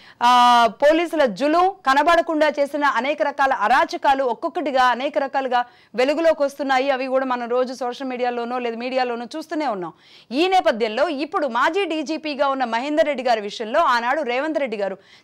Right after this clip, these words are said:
చాలా ఘాటైన వ్యాఖ్యలే చేశారు. ఒక్క రోజైనా, చివరి నాళ్ళైనా, రిటైర్ అయ్యే ముందైనా మహ-, ఆ, మహేందర్ రెడ్డి కనీసం సిన్సియర్గా పనిచేయి అని చెప్పేసి ఆయన సవాల్ విసిరారు.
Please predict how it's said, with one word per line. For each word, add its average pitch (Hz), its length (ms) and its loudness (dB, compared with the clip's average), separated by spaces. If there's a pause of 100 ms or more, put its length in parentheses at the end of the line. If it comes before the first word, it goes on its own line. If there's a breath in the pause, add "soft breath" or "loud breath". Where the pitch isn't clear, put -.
చాలా 285 120 4
ఘాటైన 285 480 2
వ్యాఖ్యలే 262 500 0
చేశారు. 175 320 -8 (400 soft breath)
ఒక్క 285 200 2
రోజైనా, 359 460 4
చివరి 339 360 -2
నాళ్ళైనా, 320 520 4
రిటైర్ 339 320 4
అయ్యే 311 260 0
ముందైనా 302 460 2
మహ-, 247 320 -2
ఆ, 233 240 4 (140)
మహేందర్ 302 420 2
రెడ్డి 294 340 0
కనీసం 285 480 -2 (360 soft breath)
సిన్సియర్గా 370 520 2
పనిచేయి 277 560 0
అని 247 200 -2
చెప్పేసి 269 340 0
ఆయన 247 140 -4
సవాల్ 254 360 2
విసిరారు. 269 360 -4